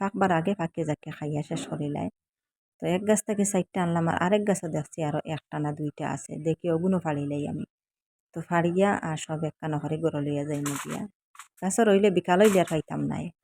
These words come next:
কিছু একটা টানার পরে তো দুইটা এখন আমি ফালাই দিছি বাড়ি মারিয়া। বাড়ি মারার লগে খান তাকে খানো যেন গেছ হইন। তো এখন দুইটা আমি দুবাইয়া লইয়া আইয়ার। আর নাই, ও চারটা আর দুইটা ছয়টা মোটামুটি সফরি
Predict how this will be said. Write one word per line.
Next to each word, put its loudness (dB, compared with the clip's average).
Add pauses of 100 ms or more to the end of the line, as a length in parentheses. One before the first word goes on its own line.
(120)
কিছু -8
একটা -6
টানার 0
পরে 0 (220)
তো -8 (100)
দুইটা 0 (200)
এখন -4
আমি -2
ফালাই -2
দিছি -12 (160)
বাড়ি 2
মারিয়া। -4 (2000)
বাড়ি 4
মারার 6
লগে 6
খান -2
তাকে 0
খানো 2
যেন 0
গেছ -2
হইন। -2 (840)
তো -6 (360)
এখন -2
দুইটা 2 (100)
আমি 2 (120)
দুবাইয়া -2
লইয়া 2
আইয়ার। -2 (640)
আর 2 (120)
নাই, 2 (160)
ও 0 (140)
চারটা -4
আর 0
দুইটা 0
ছয়টা -2 (240)
মোটামুটি -4
সফরি -6